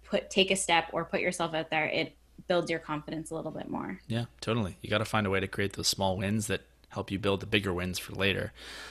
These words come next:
Speaker 2: I'm curious to know if you can remember, what do you think made you stand out in that room of thirty people?
Speaker 1: Honestly,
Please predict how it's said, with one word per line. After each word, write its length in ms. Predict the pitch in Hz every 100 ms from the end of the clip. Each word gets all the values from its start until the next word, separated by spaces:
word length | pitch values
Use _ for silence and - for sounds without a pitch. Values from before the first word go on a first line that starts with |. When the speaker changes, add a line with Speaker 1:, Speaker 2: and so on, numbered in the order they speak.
| - - -
Speaker 2:
I'm 160 | 117 120
curious 360 | - - 330 -
to 60 | 104
know 120 | 113
if 100 | 107
you 80 | 113
can 140 | 104
remember, 720 | 98 90 107 101 95 92 - -
what 100 | 104
do 80 | 123
you 80 | 175
think 380 | - 131 - 98
made 220 | 98 107
you 100 | 104
stand 400 | - 104 98 90
out 220 | 98 92
in 140 | - 98
that 180 | 95 -
room 200 | 95 95
of 120 | 87
thirty 340 | - 95 92
people? 400 | 85 101 - - - - - - _ _ _ _ _ _ - - - _ _ _ _ -
Speaker 1:
Honestly, 640 | 202 254 311 403 427 -